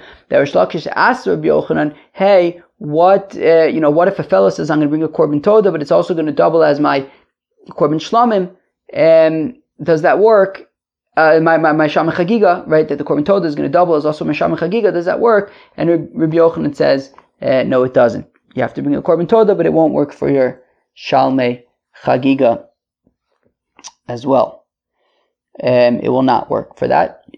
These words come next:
only for the Korban Toda. Fine. Tani Tanakama de Rabbi Yitzchak bar Abba.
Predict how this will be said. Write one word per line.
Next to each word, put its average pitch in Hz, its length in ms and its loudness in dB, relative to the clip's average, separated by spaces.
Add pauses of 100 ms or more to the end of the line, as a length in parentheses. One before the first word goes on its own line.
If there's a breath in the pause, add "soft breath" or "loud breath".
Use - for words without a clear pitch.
(100)
only 135 240 0
for - 140 -12
the - 60 -6
Korban 113 260 -4
Toda. - 240 -12 (240)
Fine. 147 300 -2 (1200)
Tani 139 220 -2
Tanakama 180 500 0
de 180 80 2
Rabbi 156 140 -2
Yitzchak 175 300 -4
bar 131 140 2
Abba. 123 320 -2